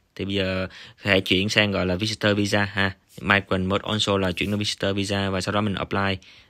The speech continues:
cho cái work right ha. À, xong rồi, à, được làm, à, ví dụ là hai mươi giờ một tuần bạn này. Và cái luật này sẽ được, à, thực hành trong, à, tháng, cuối tháng mười này nha. Và sẽ chi tiết rõ hơn.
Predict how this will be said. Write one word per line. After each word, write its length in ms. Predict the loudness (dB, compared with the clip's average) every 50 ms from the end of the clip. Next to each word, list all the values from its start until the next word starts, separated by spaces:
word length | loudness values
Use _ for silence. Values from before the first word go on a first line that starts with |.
| _ _
cho 120 | -8 -6 -4
cái 220 | -2 0 0 0
work 380 | 0 0 -2 0 0 2 2 2
right 100 | 2 2
ha. 200 | 4 4 4 4 2 _ -20 -20 -20 -20 -20 -20 _ -20 -20 _ _ _ _ _ _ -18 -10
À, 380 | -4 0 0 2 2 2 0 -2 -8 _ _ _ _
xong 180 | -4 -2 0 0
rồi, 260 | 2 2 2 2 2
à, 260 | 2 2 2 0 0
được 200 | 0 -2 -2 0
làm, 320 | 0 0 0 0 0 0 0
à, 100 | 0 0
ví 120 | 2 2
dụ 80 | 2 2
là 280 | 2 2 2 2 2
hai 160 | 2 2 2
mươi 120 | 2 4 4
giờ 120 | 2 2
một 60 | 0 0
tuần 220 | -2 -2 -2 -2
bạn 140 | -2 -2 -2
này. 100 | -2 -4 -8 -12 _ _ _ _ _ _ _ _ _ _ _ _ -20 -20 -20 -20 -20 -20 -20 -20 -20 -20 -20 -4 _
Và 100 | 2 4
cái 120 | 6 6 6 6 4 6
luật 220 | 6 6 6 6
này 160 | 4 4 4
sẽ 160 | 4 4 4 4
được, 280 | 4 2 0 0 2
à, 360 | 2 4 4 4 2 2 0 -2 -4 -8 _ _ _ _ _ _ _ _ _ _ -6
thực 160 | -6 -2 0
hành 260 | 2 2 2 0 -2 -2
trong, 340 | 0 0 0 0 0 0 0
à, 140 | 0 0 -2 -2 -6 -6
tháng, 240 | -4 -2 -2 -2 -2
cuối 200 | -4 -2 -2 0
tháng 100 | 2 2
mười 120 | 2 2 2
này 180 | 0 -2 -6 -10 _ _
nha. 180 | -4 -2 -2 -2 -4 -8 -20 -20 -20 -20 -12 _
Và 240 | -2 -2 0 0 0
sẽ 240 | 0 0 0 0 0
chi 120 | 0 0
tiết 140 | 0 0 0 -2 -4 -8 -6 -4 -4 -2 0 0
rõ 120 | 2 2
hơn. 240 | 4 4 4 4